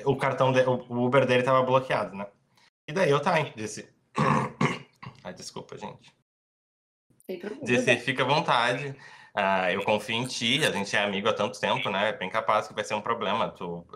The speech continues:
Speaker 1: tu", é, era treze reais, ele me pagou de volta logo na outra vez que a gente se viu, uma semana depois, no Ano Novo, ele me pagou de volta esses treze reais que ele tinha usado no meu cartão. E ainda perguntou, "Quer ver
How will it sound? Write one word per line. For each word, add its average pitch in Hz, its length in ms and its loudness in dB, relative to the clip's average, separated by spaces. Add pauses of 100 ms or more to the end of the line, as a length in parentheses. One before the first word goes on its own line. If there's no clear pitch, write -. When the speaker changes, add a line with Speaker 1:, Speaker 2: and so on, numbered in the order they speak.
Speaker 1:
tu", - 200 -16
é, 92 220 -4
era 101 160 0
treze 113 340 2
reais, 123 400 2
ele 87 140 -6
me 92 120 -6
pagou 98 360 0
de 113 80 -4
volta 104 340 2
logo 98 460 0
na 92 200 -4 (120)
outra 98 260 0
vez 104 160 2
que 113 80 -4
a 107 60 -2
gente 117 160 -6
se 127 120 -8
viu, 107 200 -2
uma 98 140 2
semana 107 340 2
depois, 107 520 -2 (360)
no 101 100 0
Ano 107 140 4
Novo, 101 480 2
ele 87 120 -4
me 101 100 -6
pagou 95 260 0
de 92 100 -6
volta 90 300 2
esses 95 180 -10
treze 90 320 -6
reais 82 460 -4 (260)
que - 80 -2
ele 95 120 -2
tinha 101 180 -2
usado 98 320 0
no 98 80 -2
meu 98 100 -2
cartão. 117 520 -2 (840)
E 127 80 2
ainda 123 200 4
perguntou, 139 760 0 (680)
"Quer 135 220 4
ver 131 500 2